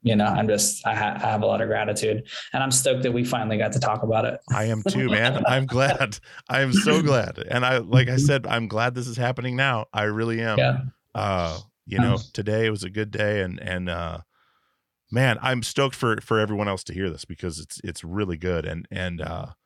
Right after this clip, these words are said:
Speaker 2: I'm, I'm just, it's such a, so awesome to hear the story behind things, um, but also, and piece it all together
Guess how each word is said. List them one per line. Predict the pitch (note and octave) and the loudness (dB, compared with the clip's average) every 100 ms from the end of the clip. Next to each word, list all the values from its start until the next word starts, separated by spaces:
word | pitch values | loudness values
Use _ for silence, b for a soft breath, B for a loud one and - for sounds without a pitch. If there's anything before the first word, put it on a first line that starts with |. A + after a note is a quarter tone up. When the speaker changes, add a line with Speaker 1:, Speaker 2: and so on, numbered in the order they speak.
| _ _ _ _ _ _ _ | _ _ _ _ _ _ _
Speaker 2:
I'm, | A#2 G#2+ - | -8 -8 -4
I'm | G#2+ G#2 | -2 0
just, | B2 A#2+ | -2 -2
it's | C3 C#3 | -4 -4
such | F3 G#3 | -8 -6
a, | - - | -8 -10
so | - - G3 | -8 -2 -2
awesome | D3 D#3+ - B2+ | 2 2 0 -4
to | A2 | -4
hear | F#2 B2+ | -2 -2
the | G2+ | -4
story | - G#2+ A2 | -4 -2 -2
behind | G2+ F#2+ A2 G#2+ | -2 -6 -6 -6
things, | A2 A2 A2 - _ _ _ _ _ | -6 -6 -8 -14 _ _ _ _ _
um, | G#2 G2+ F2 D#2+ D2 _ _ _ - | -6 -4 -4 -8 -14 _ _ _ -4
but | A#2 | -2
also, | C#3 B2 | -2 -4
and | A2 G2+ | -4 -6
piece | - D3 A2+ | -6 -8 -4
it | |
all | G#2 F#2 | -4 -4
together | F2 G#2 E2+ - | -2 -2 -2 -8